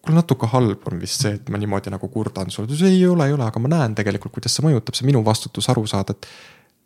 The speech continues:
tegelikult jah, mu sõbra-, sõber võibki olemas olla, et mu mured kuulata, eks ju. Aga, aga m-, ma vaatan enda arengut, siis mul, ma tegelikult saan ise hakkama.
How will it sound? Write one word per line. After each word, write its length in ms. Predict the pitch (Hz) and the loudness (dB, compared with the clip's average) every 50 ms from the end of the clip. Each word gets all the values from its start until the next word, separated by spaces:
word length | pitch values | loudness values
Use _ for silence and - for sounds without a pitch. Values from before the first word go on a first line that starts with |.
| _ _ _ _ - | _ _ _ _ 0
tegelikult 480 | 143 - 123 113 - - 120 - _ _ - | 0 0 0 -2 -4 -6 -8 -10 _ _ -2
jah, 100 | - 117 - | -2 -2 0
mu 160 | 139 131 127 143 165 175 180 - 135 123 | -2 -4 -4 -4 -6 -10 -12 -10 -2 2
sõbra-, 300 | - 151 139 123 117 - 131 | 2 4 4 4 0 2 2
sõber 200 | - 151 147 139 139 | 2 2 4 4 6
võibki 260 | 170 165 - - - | 4 4 4 4 2
olemas 320 | 113 110 104 107 107 107 - | 4 4 4 2 0 0 0
olla, 280 | 107 104 101 98 98 104 | 2 2 2 2 2 0
et 80 | - - - - 110 | 0 -2 -2 0 2
mu 140 | 107 107 107 | 2 4 6
mured 240 | 117 120 113 107 - | 6 6 4 4 2
kuulata, 480 | - 180 180 143 101 - _ - - - | 2 4 4 4 4 0 _ -6 -6 -6
eks 180 | - - - | -6 -6 -6
ju. 60 | - 110 - - - - - - _ - - _ _ _ _ _ _ - - - 120 | -6 -6 -8 -10 -18 -20 -20 -20 _ -20 -20 _ _ _ _ _ _ -12 -2 2 2
Aga, 200 | 113 - 113 110 113 117 - - 113 | 4 4 4 2 2 2 0 0 2
aga 100 | - 120 | 2 4
m-, 300 | 123 123 - - - - 131 127 127 | 2 2 0 -4 -10 -6 0 2 4
ma 140 | 127 135 135 127 | 6 6 6 6
vaatan 280 | 135 131 - - - 131 131 | 4 2 2 4 4 2 4
enda 180 | 131 123 131 143 | 4 2 2 2
arengut, 400 | 151 160 127 110 - 110 - - | 2 2 2 0 -2 -4 -4 -4
siis 180 | - - - | -4 -4 -4
mul, 380 | - 123 - - 120 120 120 117 | -4 -6 -6 -2 0 0 0 0
ma 160 | 123 123 120 | 0 0 2
tegelikult 240 | 123 135 127 117 - | 2 2 2 2 2
saan 160 | 139 143 156 | 2 2 4
ise 160 | 156 - 151 | 4 2 0
hakkama. 380 | 160 - _ - 113 104 104 107 | 0 -2 _ -4 -4 -4 -4 -6